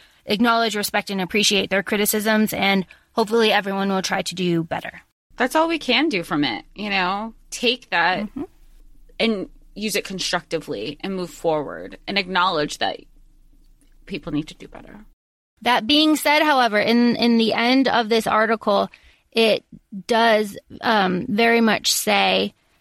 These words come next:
Speaker 1: it's beautiful. And, you know, there are,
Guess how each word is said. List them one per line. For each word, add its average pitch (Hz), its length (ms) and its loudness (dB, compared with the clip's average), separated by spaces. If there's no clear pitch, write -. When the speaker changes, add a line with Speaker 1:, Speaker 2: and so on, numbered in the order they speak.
Speaker 1:
it's 233 240 -2
beautiful. 202 560 -2
And, 196 540 2
you 226 120 0
know, 196 140 4
there 202 180 2
are, 208 560 4